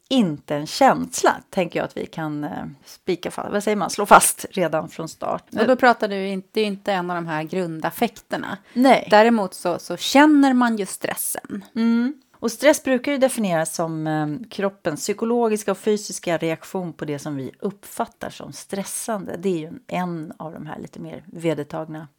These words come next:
Speaker 1: ehm, definitionerna av stress.
Speaker 2: Mm.
Speaker 1: Och den säger ju inte jättemycket egentligen om din och min personliga stress. Men du nämnde i något annat avsnitt också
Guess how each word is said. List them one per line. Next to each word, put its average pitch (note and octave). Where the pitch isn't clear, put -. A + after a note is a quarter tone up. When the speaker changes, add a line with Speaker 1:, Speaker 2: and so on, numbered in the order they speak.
Speaker 1:
ehm, D3+
definitionerna G3
av F#3
stress. -
Speaker 2:
Mm. A3+
Speaker 1:
Och G#3+
den A#3+
säger C4
ju B3
inte A3
jättemycket G#3+
egentligen D#3
om F3+
din E3+
och F#3
min G3+
personliga C4
stress. -
Men A#3+
du D4+
nämnde A#3
i G3
något G#3
annat A#3+
avsnitt A#3
också -